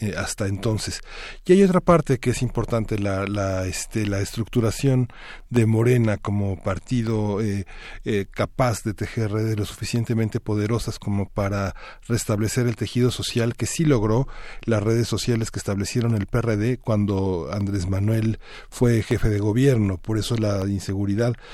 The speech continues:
sí bajó de una manera significativa, porque en comunidades donde el tejido social estaba muy quebrantado, so-, este, s-, este, de alcaldías, delegaciones en ese entonces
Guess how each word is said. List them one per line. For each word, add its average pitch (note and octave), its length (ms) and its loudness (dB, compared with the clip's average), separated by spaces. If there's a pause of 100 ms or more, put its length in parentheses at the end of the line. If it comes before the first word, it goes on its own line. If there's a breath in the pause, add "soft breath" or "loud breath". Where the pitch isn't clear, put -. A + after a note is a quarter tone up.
(140 loud breath)
sí - 220 -2
bajó C3 260 2
de A#2 80 4
una A#2 120 4
manera G#2+ 280 2
significativa, A2 800 -2
porque A2+ 260 -6
en F#2 60 -4
comunidades G#2 800 0 (340 loud breath)
donde A2 220 2
el F#2 80 -6
tejido C3+ 300 2
social A#2 300 -2
estaba A2+ 320 0
muy A#2 160 4
quebrantado, A2 680 0
so-, - 280 -4
este, - 280 -4
s-, - 340 -6
este, F#2+ 240 -4
de F#2 240 -4
alcaldías, G#2 560 -4
delegaciones F#2 640 0
en A2 160 0
ese G#2 160 0
entonces G#2+ 560 0